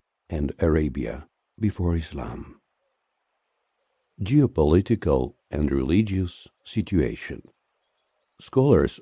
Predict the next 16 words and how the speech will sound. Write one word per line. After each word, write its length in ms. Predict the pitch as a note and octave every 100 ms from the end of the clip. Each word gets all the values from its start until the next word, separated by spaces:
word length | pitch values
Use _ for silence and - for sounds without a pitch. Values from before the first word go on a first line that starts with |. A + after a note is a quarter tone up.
| _
often 400 | E2+ D#2+ - E2+
point 500 | - D#2+ C#2+ C#2 - -
out 400 | D#2+ C2 B1+ - -
that 300 | E2+ D#2 -
history 340 | A#2+ - F#2 C#2
of 120 | C2+
mankind 600 | D2+ F2 G#2 G#2+ G2+ D#2+
is 160 | C#2
but 260 | C2+ E2 E2
a 80 | D2+
succession 680 | - - - G2+ - E2
of 140 | F2 -
events, 640 | G2 E2 D2 A1+ A1+ - - _ _ _
causes, 680 | - D#2 E2 D2 - - - _
and 140 | D#2+ D#2+
consequences. 960 | F2 E2 F2 - A#1 - - - -